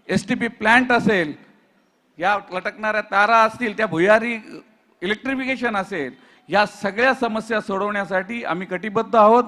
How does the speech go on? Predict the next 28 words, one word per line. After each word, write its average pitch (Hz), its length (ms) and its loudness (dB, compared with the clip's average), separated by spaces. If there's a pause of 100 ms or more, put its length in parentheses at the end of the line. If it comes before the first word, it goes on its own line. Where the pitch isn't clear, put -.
(280)
आणि 185 200 0
ही 214 140 0
सगळी 240 360 0
कामं 190 440 0 (560)
नरेंद्र 220 480 -2
मोदीजी 214 440 -6
सरकार 208 420 2
आहेत 220 280 2 (180)
वरती, 202 500 -6 (140)
आपलं 185 260 -10
त्याच्या 190 240 -6
खाली 190 260 -4
महायुतीचं 190 840 -4
सरकार 196 400 -2
आहे 170 180 -2
आणि 165 240 -8
इथे 254 240 -4
सुद्धा 240 260 -6
सरकार 190 360 -6
आल्यानंतर 190 420 -4
डबल 185 340 -6
इंजिन 208 260 -8
नाही, 214 180 -6
ट्रिपल 202 360 -6
इंजिनचं 220 420 -2
सरकार 208 460 2
इथे 196 240 -4
झाल्यानंतर 170 680 -2